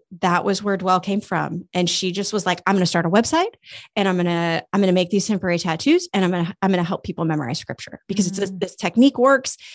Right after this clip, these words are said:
Speaker 1: And not only does it work in the sense that you memorize something, but because you're memorizing God's word, like, that's the thing. The
Speaker 2: Yeah.
Speaker 1: thing isn't the temporary tattoo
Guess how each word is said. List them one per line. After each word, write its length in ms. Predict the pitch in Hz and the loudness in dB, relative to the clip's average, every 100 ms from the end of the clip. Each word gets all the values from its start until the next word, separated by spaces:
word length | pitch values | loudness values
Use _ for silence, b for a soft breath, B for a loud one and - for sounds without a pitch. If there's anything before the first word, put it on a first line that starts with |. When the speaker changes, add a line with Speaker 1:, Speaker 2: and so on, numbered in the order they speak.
| 208 - | -6 0
Speaker 1:
And 420 | 185 185 175 175 | 2 2 0 0
not 180 | 190 226 | 2 4
only 160 | 240 220 | 6 4
does 160 | 185 | 4
it 120 | 175 - | 2 2
work 280 | 185 185 | 2 2
in 80 | 185 | 0
the 60 | 170 | -2
sense 220 | 180 170 | -4 -6
that 120 | - | -4
you 100 | 170 | 0
memorize 560 | 175 208 294 214 147 175 | 2 6 8 6 2 -2
something, 520 | 160 - 156 151 180 | -6 -6 -6 -6 -8
but 140 | - - | -10 -10
because 340 | - - 226 | -8 -4 0
you're 120 | 220 | 2
memorizing 580 | 190 185 185 160 160 160 | 2 2 2 0 -2 -4
God's 260 | 156 151 - | -2 -4 -4
word, 200 | 170 165 | -6 -4
like, 160 | 160 - _ _ _ | -8 -8 _ _ _
that's 260 | 175 175 - | -6 -6 -8
the 100 | 170 | -10
thing. 420 | - 190 - 180 - _ _ b b - | -2 -2 -2 -10 -12 _ _ b b -6
The 80 | |
Speaker 2:
Yeah. 60 | 190 | -6
Speaker 1:
thing 440 | 151 247 208 170 165 | 2 6 6 4 2
isn't 460 | 185 180 170 - - | 4 4 2 -2 -4
the 80 | |
temporary 380 | 190 190 175 160 | 0 0 0 -2
tattoo 640 | 180 143 - 226 175 156 | -2 -4 -4 0 0 0